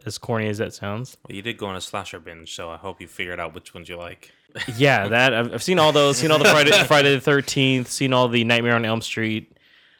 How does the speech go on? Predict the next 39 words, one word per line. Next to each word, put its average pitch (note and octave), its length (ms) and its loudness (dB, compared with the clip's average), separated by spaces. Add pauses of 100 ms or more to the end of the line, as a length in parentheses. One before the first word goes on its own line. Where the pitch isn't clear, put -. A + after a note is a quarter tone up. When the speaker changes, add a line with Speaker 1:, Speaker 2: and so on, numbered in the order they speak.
(140)
Speaker 1:
Um, G#2 420 0
I'm C3+ 80 -4
working A3 260 2
on F3 80 2
all C#3+ 140 2
the C3 60 0
Halloween, A#2 540 0
but A2 140 -2
it's B2 120 -6
almost D#3+ 240 0
like A#2 160 -2
because A2 280 -4
all A2 120 0
the A2 80 -6
canon G#2+ 320 -4
got A#2 140 0
erased B2 320 -4
now, C#3 120 -4
I'm B2+ 60 -6
like, G#2+ 160 -8
"Do E3+ 140 -4
I F#3 80 0
need G3+ 200 -2
to?" G3 180 0
But C#3 140 -4
then, B2 160 -2
like, G#2+ 220 -4
deep A#2 180 -6
down A2+ 140 -4
inside, A2+ 260 -6
I'm A2+ 80 -6
like, - 180 -12
"Yeah, G3 220 4
I - 20 -2
should - 140 -8
probably G#2 180 -4
check F#2 100 -14
it F#2 60 -10
out." F#2+ 200 -10